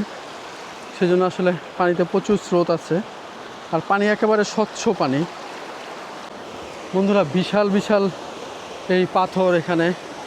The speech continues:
দেখতে পাচ্ছেন, বিশাল বিশাল পাথর বয়ে চলেছে তুরংছড়া নদী। নিশ্চয়ই আপনারা নদীর যে স্রোত, তার শব্দ পাচ্ছেন,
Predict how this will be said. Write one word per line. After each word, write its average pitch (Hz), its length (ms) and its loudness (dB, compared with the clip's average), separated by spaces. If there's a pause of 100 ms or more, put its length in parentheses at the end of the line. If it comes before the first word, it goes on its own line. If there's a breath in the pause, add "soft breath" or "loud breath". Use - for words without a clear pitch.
(420)
দেখতে 175 220 0
পাচ্ছেন, 202 300 2 (1600)
বিশাল 196 360 2
বিশাল 180 220 2 (100)
পাথর 175 280 2 (2250)
বয়ে 190 240 4
চলেছে 202 280 0 (760)
তুরংছড়া 214 680 4
নদী। 190 220 6 (840 loud breath)
নিশ্চয়ই 202 320 4
আপনারা 196 260 4 (760)
নদীর 196 280 6 (100)
যে 202 100 6 (160)
স্রোত, 196 320 4 (840)
তার 185 200 2
শব্দ 185 200 2 (120)
পাচ্ছেন, 190 360 4